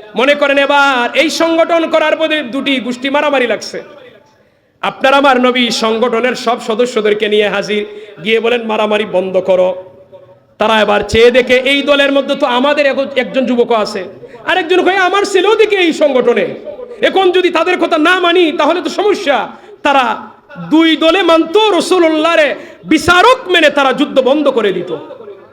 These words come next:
জুড়ে বলবেন না সুবহানাল্লাহ? আমার নবীর বয়স যখন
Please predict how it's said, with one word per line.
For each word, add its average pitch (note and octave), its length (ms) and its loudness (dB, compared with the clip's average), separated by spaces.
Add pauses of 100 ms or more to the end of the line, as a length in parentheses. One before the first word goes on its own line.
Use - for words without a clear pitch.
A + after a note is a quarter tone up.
(260)
জুড়ে C#4 180 -2
বলবেন C#4+ 240 0
না D#4+ 100 0
সুবহানাল্লাহ? B3+ 640 -4 (1600)
আমার E4 280 0
নবীর E4 240 0
বয়স D#4 320 2
যখন D#4 360 0